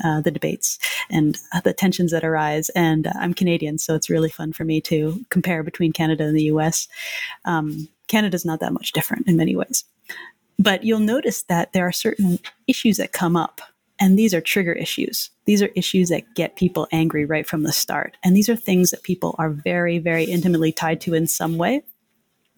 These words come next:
And that trigger things about their identity, their needs, their values. These are also situations where when you're choosing a right or wrong approach, a win-lose approach, there is no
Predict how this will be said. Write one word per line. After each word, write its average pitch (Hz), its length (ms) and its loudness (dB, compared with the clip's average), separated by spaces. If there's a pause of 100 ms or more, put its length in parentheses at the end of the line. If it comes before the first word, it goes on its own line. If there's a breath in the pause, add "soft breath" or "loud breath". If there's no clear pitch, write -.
(160)
And 196 160 6
that 175 140 0
trigger 170 440 -2 (400 loud breath)
things 190 180 4
about 165 260 -2
their 160 180 -6
identity, 185 640 2 (100)
their 170 160 0
needs, 175 420 2
their 170 160 0
values. 160 720 -4 (1000 loud breath)
These 240 180 4
are 202 120 -2
also 196 240 -2
situations 226 720 0
where 170 300 2
when 190 220 4
you're 175 120 4
choosing 240 600 4 (600)
a 185 80 2
right 180 240 -2
or 175 80 -2
wrong 175 280 2
approach, 226 360 0
a 175 80 0
win-lose 170 340 2
approach, 233 460 0
there 175 160 0
is 170 160 2
no 151 320 0